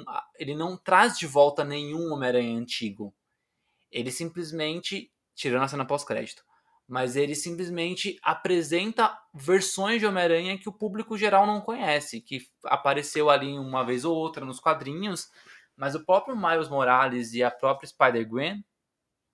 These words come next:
não são, é, super conhecidos do grande público, né? Eles apareceram em algumas animações, quadrinhos, o game agora do, do Homem-Aranha, mas,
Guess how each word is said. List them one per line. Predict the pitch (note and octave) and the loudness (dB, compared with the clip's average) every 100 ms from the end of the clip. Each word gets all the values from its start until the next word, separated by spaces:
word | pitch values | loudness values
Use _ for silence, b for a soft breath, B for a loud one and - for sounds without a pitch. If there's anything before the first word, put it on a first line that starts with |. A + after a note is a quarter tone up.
| _ C3+ | _ -8
não | D#3 E3+ | -6 -4
são, | - E3 D#3+ F3 D#3 C3+ A#2 A2 b b b b b | 2 4 4 2 -2 -4 -6 -8 b b b b b
é, | - B2 A#2 A2+ A2 A2 A2 A2 - _ _ _ _ | 4 10 10 10 6 0 -2 -6 -8 _ _ _ _
super | - - G3+ G#3 - D3 | -8 0 2 2 2 -2
conhecidos | C#3+ C#3 B2+ - B2+ A2 G#2 | -2 -6 -6 -6 -6 -6 -6
do | A#2 | -6
grande | A2 A#2 A2+ | -2 -2 -4
público, | - A2+ G2 G#2+ A#2 | -8 -10 -10 -12 -8
né? | A#2 | -6
Eles | A#2+ A#2 | -4 -4
apareceram | B2+ C3 C3 E3 E3 | 0 0 0 -2 -2
em | |
algumas | F3+ C#3+ E3 D3 | -2 -2 -2 0
animações, | C#3 C3+ C3+ - F3 G3 G#3 G3 F3+ F3 E3+ - _ _ _ _ _ _ | 0 -2 -4 -4 -6 -2 -2 -2 -4 -8 -12 -16 _ _ _ _ _ _
quadrinhos, | C3 C3+ C3+ E3+ G3 F#3+ F#3 F3 D#3+ | 2 2 0 -6 -6 -6 -6 -6 -6
o | D#3 | -4
game | C#3 D3 E3+ C#3+ | 0 2 2 0
agora | B2 A2 B2 C#3+ C3+ A#2+ | 0 4 8 8 6 4
do, | A#2 A2+ | 0 -2
do | A#2 | -2
Homem-Aranha, | A#2 A2+ B2 D#3+ D#3+ | -2 -2 0 -2 -4
mas, | C#3+ C3+ C3+ | -6 -6 -8